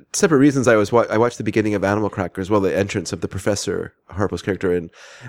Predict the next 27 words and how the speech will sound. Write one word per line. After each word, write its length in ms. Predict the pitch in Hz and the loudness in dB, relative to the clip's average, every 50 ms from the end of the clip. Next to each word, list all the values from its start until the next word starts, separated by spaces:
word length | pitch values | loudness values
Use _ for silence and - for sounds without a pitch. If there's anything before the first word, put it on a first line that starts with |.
| - - | -10 -2
Animal 240 | - 127 135 135 131 | 2 2 4 4 2
Cracker, 480 | 117 - 113 104 - 110 110 104 104 - _ - | 2 2 -2 -2 0 -2 -2 -2 -2 -8 _ -6
Crackers, 300 | - 127 110 - 117 104 | -2 -2 0 0 0 0
and 60 | 113 | 2
I 20 | 110 | 0
was 140 | 107 - - | 0 2 2
like, 240 | 113 98 90 _ - | 0 0 0 _ -2
"Oh, 240 | 170 190 170 131 123 | 0 2 2 4 2
this 120 | 151 147 | 2 0
is 40 | - | -2
so 140 | - - 196 | -4 -2 -2
much 180 | 185 135 - | -2 -4 -2
better 240 | - 104 156 - - | -2 -4 -4 -4 -6
<laughs> 20 | |
to 240 | - - - - - 135 | -12 -10 -8 -4 0 0
me." 260 | 120 - - 127 113 | 0 2 0 0 0
Like, 320 | 120 131 101 - - - _ - - - - - - - _ - | 0 -2 -2 -4 -8 -20 _ -20 -20 -20 -18 -20 -20 -16 _ -6
it's 100 | 135 - | 2 2
so 60 | 233 | 4
much 160 | 208 170 - | 4 4 4
better 260 | - 117 120 113 107 | 4 4 4 4 4
having 300 | 110 120 123 139 127 131 | 2 0 0 0 0 0
him 160 | 117 123 113 104 | 0 -2 -2 -2
come 180 | - 127 117 | -2 0 2
in 140 | 117 110 104 | 2 2 2
as 140 | 101 95 - | 0 0 0
this, 260 | 117 101 - - - | -2 -2 -2 -8 -14